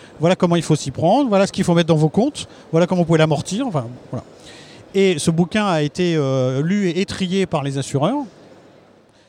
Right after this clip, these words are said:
Lu et étrillé, enfin, ils ont vraiment regardé par le medef. Et ils ont compris, en fait, que les, les P M E n'avaient pas été prévenus à temps et qu'on allait droit dans le mur côté P M E. Donc là, les assureurs ont repris une deuxième colère,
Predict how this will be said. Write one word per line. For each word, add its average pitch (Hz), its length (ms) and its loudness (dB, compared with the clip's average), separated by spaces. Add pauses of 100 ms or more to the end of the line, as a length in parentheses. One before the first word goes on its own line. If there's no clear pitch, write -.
(260)
Lu 208 280 2
et 180 100 4
étrillé, 180 420 0
enfin, 139 260 0
ils 123 280 2
ont 127 40 -2
vraiment 170 220 2
regardé 170 440 2
par 147 180 0
le 135 100 2
medef. 165 520 0 (420)
Et 160 80 4
ils 160 160 2
ont 185 60 0
compris, 175 380 0
en 143 60 2
fait, 220 300 0
que 170 100 2
les, 147 160 2 (160)
les 139 160 0
P 180 140 2
M 175 180 2
E - 20 2
n'avaient 185 220 2
pas 165 220 0
été 151 160 -2
prévenus 151 320 -2 (400)
à 143 60 -2
temps 214 200 -2 (540)
et 165 80 0
qu'on 165 160 0
allait 196 180 2
droit 185 180 2
dans 180 120 4
le 170 80 -2
mur 240 220 0
côté 202 220 2
P 233 140 0
M 170 160 0
E. 151 80 -4 (460)
Donc 139 120 -2
là, 190 120 2
les 151 180 -2
assureurs 160 340 0
ont 131 140 0
repris 196 300 2
une 160 80 -4
deuxième 143 320 0
colère, 175 300 0